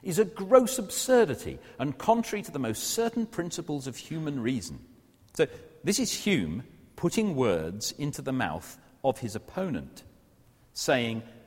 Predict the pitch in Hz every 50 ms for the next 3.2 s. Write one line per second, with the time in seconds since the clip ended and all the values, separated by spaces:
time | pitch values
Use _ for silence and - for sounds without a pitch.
0 | - - - - _ _ _ _ _ _ - 185 196 - - - 359 381 - -
1 | - 247 240 - 190 165 151 156 143 - - 233 247 175 98 104 131 170 180 170
2 | - 180 185 196 156 107 92 92 120 151 - - 160 165 196 240 285 294 233 135
3 | 87 76 -